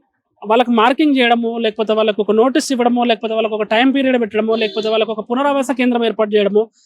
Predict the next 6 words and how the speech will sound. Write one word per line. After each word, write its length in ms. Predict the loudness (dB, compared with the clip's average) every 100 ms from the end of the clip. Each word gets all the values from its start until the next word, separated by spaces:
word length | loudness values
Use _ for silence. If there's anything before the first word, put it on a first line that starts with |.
| _ _
వాళ్ళకు 220 | 0 0 -2
ఒక 80 |
నష్టపరిహారం 640 | -4 -2 0 2 2 0 -2
చెల్లించడమో, 600 | -2 -2 -2 -4 -4 -8 _ _ -8
ఇవేవీ 420 | 0 4 4 4
లేకుండా, 640 | 4 2 2 0 0 -2